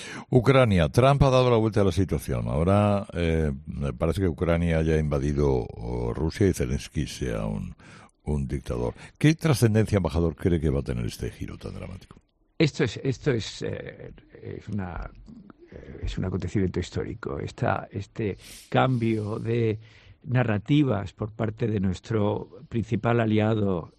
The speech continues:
Speaker 2: eh, global es algo que yo creo que va a estar en la mesa de los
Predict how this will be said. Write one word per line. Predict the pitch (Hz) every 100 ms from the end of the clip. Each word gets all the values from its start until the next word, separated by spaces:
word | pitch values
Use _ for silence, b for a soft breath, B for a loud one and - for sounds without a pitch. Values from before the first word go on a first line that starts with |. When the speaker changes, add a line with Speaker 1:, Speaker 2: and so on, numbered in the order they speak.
| -
Speaker 2:
eh, | 95 95 90 87 90 -
global | 101 101 110 110 117 - b b b b b _
es | - 139 120
algo | 139 135 143 151 - -
que | 147 135
yo | 147
creo | 151 147 156
que | 139
va | 120
a | 127
estar | - 151 156 151
en | - - 117
la | 104
mesa | 127 135 - 139 147 55
de | - - 110
los | 120 127 151 135 -